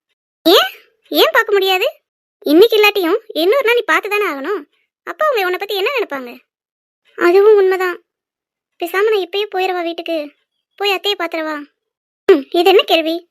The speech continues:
போ, போய் பாரு, உங்க அத்தையை பார்த்து பேசு, போ. இதுக்கெல்லாம் யோசிக்கலாமா? ஒரு காலத்துல உன் மேல உசிரையே வச்சிருந்தவங்க இன்னுமே அப்படித்தான் இருக்காங்க. நீ தான் எல்லாத்தையும் தூக்கி போட்டுட்டு வந்து இப்ப தனி மரமா நிக்கிற. இல்ல, நான் ஒண்ணும் தனி மரமா இல்ல,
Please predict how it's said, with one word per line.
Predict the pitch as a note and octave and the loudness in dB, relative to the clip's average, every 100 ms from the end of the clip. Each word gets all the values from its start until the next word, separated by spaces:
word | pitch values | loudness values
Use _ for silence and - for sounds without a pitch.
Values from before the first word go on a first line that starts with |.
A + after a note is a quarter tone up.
| _ | _
போ, | - C5+ F4+ C#4+ _ _ _ | -2 0 0 -4 _ _ _
போய் | A4+ C#5 | -2 0
பாரு, | F#4 G#4 E4+ D#4 _ _ | 0 -2 -4 -8 _ _
உங்க | D4+ D#4 | -8 -6
அத்தையை | D#4 C#5 | -4 -4
பார்த்து | A4+ A4+ F#4+ | -4 -6 -4
பேசு, | G#4+ F4 | -4 -6
போ. | F#4 A4+ E4 C4 _ _ _ _ - | -6 -4 -4 -8 _ _ _ _ -18
இதுக்கெல்லாம் | E4+ G4 C5 | -8 -4 -4
யோசிக்கலாமா? | G4+ G4+ E4 B3+ D4+ F4+ C#4 _ _ _ _ D4+ | -6 -6 -8 -6 -8 -8 -10 _ _ _ _ -10
ஒரு | D#4 | -6
காலத்துல | D4+ A4 F#4+ E4+ | -6 -8 -8 -8
உன் | G#4 D#4+ | -6 -8
மேல | E4+ F#4+ | -8 -8
உசிரையே | E4+ G4 A4 | -6 -6 -6
வச்சிருந்தவங்க | F4+ E4+ D#4 C#4 B3+ - _ _ _ - | -6 -8 -8 -10 -12 -20 _ _ _ -12
இன்னுமே | C#4 E4+ F#4+ | -8 -6 -6
அப்படித்தான் | A#4+ E4+ G#4 | -6 -8 -8
இருக்காங்க. | F4+ E4 D4+ B3 _ _ _ _ | -6 -8 -10 -12 _ _ _ _
நீ | C#4+ E4+ | -10 -6
தான் | F#4 A#4 | -4 -4
எல்லாத்தையும் | F4 E4+ G4+ | -4 -6 -8
தூக்கி | G4 G4 | -8 -8
போட்டுட்டு | F4 D4 F#4 | -10 -12 -8
வந்து | F#4 D#4 A#4 | -8 -6 -8
இப்ப | G#4+ | -8
தனி | G4+ D#4 G4+ | -8 -4 -4
மரமா | E4 D#4+ | -4 -6
நிக்கிற. | C#4 C4 - _ _ _ _ _ _ _ _ | -10 -16 -20 _ _ _ _ _ _ _ _
இல்ல, | D#4+ E4+ E4+ - | 2 4 4 2
நான் | D#4+ D#4+ | 0 2
ஒண்ணும் | E4+ G4+ | 2 0
தனி | E4 F#4+ | 0 0
மரமா | F4 E4+ | 0 -2
இல்ல, | D4+ | -4